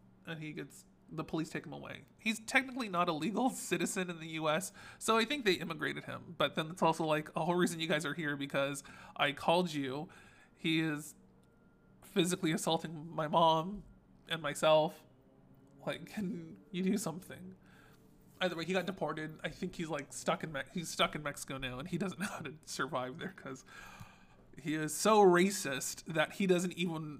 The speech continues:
want to be around other Mexicans. Like, I can't describe to you this man. It's just ridiculous. Either way, um, that was my teen years.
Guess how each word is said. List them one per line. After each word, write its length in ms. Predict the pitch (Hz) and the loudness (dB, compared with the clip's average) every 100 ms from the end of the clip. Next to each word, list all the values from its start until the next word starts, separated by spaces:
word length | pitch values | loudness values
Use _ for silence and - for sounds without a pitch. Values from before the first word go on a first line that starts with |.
| - - | -16 -14
want 300 | 160 165 156 | -6 2 2
to 60 | 156 | 4
be 140 | 156 | 2
around 280 | 151 147 143 | 2 2 2
other 220 | 147 147 | 0 -2
Mexicans. 640 | 143 139 - 135 - 120 165 | -4 -6 -6 -8 -10 -12 -4
Like, 180 | 139 139 160 | -4 -4 0
I 80 | 190 | 0
can't 280 | 185 226 - | 2 -2 0
describe 420 | 208 - 165 175 | -2 2 2 2
to 60 | 180 | 0
you 100 | 208 | 0
this 200 | 160 156 | -4 -6
man. 220 | 143 143 | -6 -6
It's 220 | 147 147 | -8 -8
just 200 | 170 - | -10 -2
ridiculous. 580 | 175 156 139 135 - - - - - - - _ _ - - _ - _ - - - - | -2 -2 -6 -10 -12 -16 -20 -20 -20 -20 -20 _ _ -20 -20 _ -20 _ -20 -20 -12 0
Either 140 | 220 208 | 2 2
way, 140 | 139 - - - - - - | -2 -8 -20 -20 -20 -10 6
um, 440 | 214 208 202 196 190 _ - _ - - - | 10 10 8 -4 -12 _ -20 _ -20 -6 0
that 160 | 156 | 2
was 140 | 175 175 | 2 -2
my 100 | 160 | -4
teen 260 | - 180 | -4 -6
years. 280 | 143 127 | -6 -12